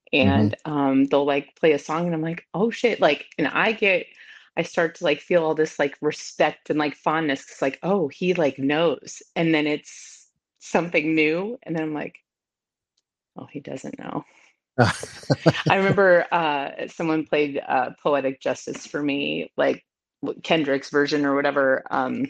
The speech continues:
Speaker 2: like, last year or two years ago, and I was like, "Yeah, I
Speaker 1: Mm-hmm.
Speaker 2: love this, but I actually love the original," like,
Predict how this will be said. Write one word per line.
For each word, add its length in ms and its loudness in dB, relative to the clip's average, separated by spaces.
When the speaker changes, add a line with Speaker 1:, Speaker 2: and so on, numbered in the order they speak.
Speaker 2:
like, 160 -4
last 260 0
year 120 -6
or 20 -8
two 180 -4
years 260 -2
ago, 220 0
and 120 -2
I 40 -2
was 160 -4
like, 160 -4
"Yeah, 120 4
I 40 2
Speaker 1:
Mm-hmm. 100 2
Speaker 2:
love 180 4
this, 260 -2
but 80 0
I 100 2
actually 340 -2
love 240 0
the 120 0
original," 420 -2
like, 240 -4